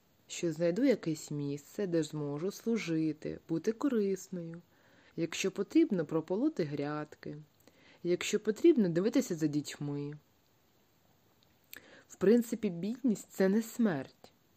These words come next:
і це мене вразило, тому що я раптом сама для себе зрозуміла,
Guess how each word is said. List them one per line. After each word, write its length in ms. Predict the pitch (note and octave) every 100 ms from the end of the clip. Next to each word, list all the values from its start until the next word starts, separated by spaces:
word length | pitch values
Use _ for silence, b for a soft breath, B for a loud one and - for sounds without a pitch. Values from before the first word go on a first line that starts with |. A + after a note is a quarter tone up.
| _ _ -
і 80 | D#3
це 260 | - E3
мене 260 | E3 F#3 A3+
вразило, 760 | A#3+ B3 G#3 D3+ C#3 D3 C#3+ D3+ _ _ b b b b b _
тому 500 | - D#3+ E3 F#3+ A#3
що 300 | A3+ - D3+
я 520 | D3 C#3 E3 F3 G3 -
раптом 720 | - D3 D#3+ F#3 - - - -
сама 520 | - D#3 D#3 F#3 C#4
для 260 | A#3+ G3 F#3
себе 540 | - F3+ E3+ D3+ D3+
зрозуміла, 1000 | C#3 D3+ D3 C#3 C#3 C#3+ F3 A3+ F#3+ D3+